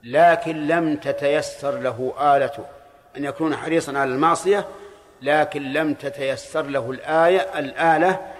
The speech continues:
فيفعلها، كإنسان حريص على السرقة لكن لم يجد سلماً يصعد منه، فهذا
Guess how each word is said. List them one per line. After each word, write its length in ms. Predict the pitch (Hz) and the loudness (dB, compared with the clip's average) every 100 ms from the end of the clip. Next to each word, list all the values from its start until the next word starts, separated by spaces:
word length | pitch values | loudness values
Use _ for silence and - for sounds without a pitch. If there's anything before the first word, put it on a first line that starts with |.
| - | -6
فيفعلها، 520 | 143 143 113 139 - - - _ _ _ _ _ _ _ _ _ _ _ _ _ _ _ _ | -2 0 -2 -6 -8 -20 -20 _ _ _ _ _ _ _ _ _ _ _ _ _ _ _ _
كإنسان 580 | 147 156 143 180 156 170 - - - - _ _ - | -6 -4 0 2 2 2 -6 -18 -20 -20 _ _ -10
حريص 340 | 196 214 - | -4 -4 -2
على 140 | 160 | -4
السرقة 480 | 143 - 117 107 101 - _ _ _ _ _ _ _ _ _ _ - | -4 -4 -6 -6 -14 -18 _ _ _ _ _ _ _ _ _ _ -4
لكن 360 | 156 160 160 | -2 -2 -2
لم 180 | 165 175 | -2 -2
يجد 200 | 160 147 | -4 -6
سلماً 640 | - 175 190 151 139 131 | -8 -4 -2 -2 -2 -4
يصعد 280 | 135 120 127 | -6 -6 -8
منه، 220 | 127 120 - _ _ _ _ _ _ _ _ _ _ _ _ _ _ _ _ _ _ | -10 -10 -14 _ _ _ _ _ _ _ _ _ _ _ _ _ _ _ _ _ _
فهذا 600 | 135 175 165 170 185 | -2 2 4 4 0